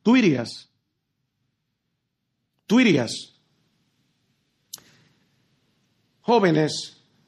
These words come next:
¿alguna vez tú le has preguntado al Señor si Él quiere usar tu vida en la obra misionera? Estoy en silencio no porque no sé qué decir,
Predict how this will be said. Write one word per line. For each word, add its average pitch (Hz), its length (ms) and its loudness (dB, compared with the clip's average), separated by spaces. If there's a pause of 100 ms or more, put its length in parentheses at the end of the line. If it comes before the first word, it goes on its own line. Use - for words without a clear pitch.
(1600)
¿alguna 185 300 -2
vez 277 180 -2
tú 208 100 -2
le 202 120 2
has 202 100 -2
preguntado 180 560 0
al 175 100 0
Señor 156 640 -2 (880)
si - 300 -2
Él 190 140 2
quiere 208 200 4
usar 196 340 0
tu 190 100 -2
vida 180 180 2
en 175 80 2
la 160 80 4
obra 170 180 0
misionera? 160 640 -2 (4000)
Estoy 190 380 0
en 247 100 2
silencio 208 560 2
no 185 160 2
porque 196 220 2
no 196 100 0
sé 190 180 -2
qué 190 80 0
decir, 170 560 -2